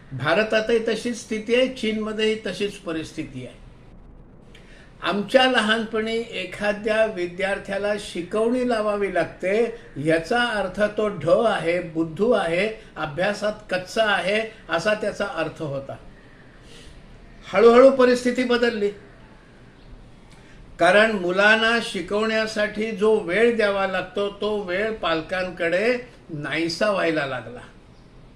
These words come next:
आणि म्हणून शिकवणी ही त्या विद्यार्थ्याची आणि पालकांची अशी दोघांचीही गरज बनली. आता ती गरज पूर्णच करायला पाहिजे.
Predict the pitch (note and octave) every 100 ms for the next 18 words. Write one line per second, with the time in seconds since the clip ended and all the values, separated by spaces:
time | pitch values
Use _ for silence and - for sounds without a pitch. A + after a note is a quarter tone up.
0 | - - - - - - - E3+ G3+ B3+
1 | A#3 A3+ B3+ B3 - G3+ - A#3 B3 B3+
2 | B3+ G#3 A#3+ A#3 A#3+ A#3+ G3+ F3 E3 G#3
3 | A3 G#3+ A3 A3 B3 A#3+ A#3+ A3 G3 F#3+
4 | F#3+ F#3 E3+ E3 E3 - - - - -
5 | E3 G#3 G3+ E3 D#3 D#3+ F#3 F3 F#3 G3
6 | E3 D3 D#3 C#3 C3 B2 A2 A2 - -
7 | - - - - - - - - - -
8 | - - - - F#3 B3 B3 C4+ B3+ C4
9 | C4 B3+ - B3+ B3+ C4 A3+ A#3 A3+ A3
10 | G#3 F#3+ E3+ F3